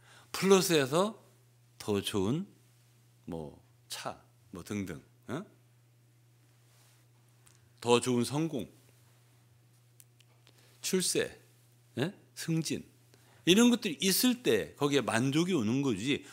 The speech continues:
어디 복음만 가지고 만족이 오냐? 그렇게 생각할 수 있어요. 크리스천들도. 그래서 오늘날 많이 모이는 곳에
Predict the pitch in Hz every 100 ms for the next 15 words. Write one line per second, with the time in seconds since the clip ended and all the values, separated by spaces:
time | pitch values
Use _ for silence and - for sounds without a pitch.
0 | - 175 175 - 175 185 254 285 294 269
1 | 220 208 190 147 139 110 87 - - _
2 | _ _ _ _ _ _ _ _ _ _
3 | _ _ _ - 208 190 175 147 - 104
4 | - 127 87 71 85 82 - 175 - 170
5 | 156 143 - - _ _ - 78 87 92
6 | 73 - _ - - - - 202 220 226
7 | 180 120 - - 135 170 175 120 - -
8 | - - - - - 196 240 240 247 240
9 | 196 185 185 175 165 143 143 147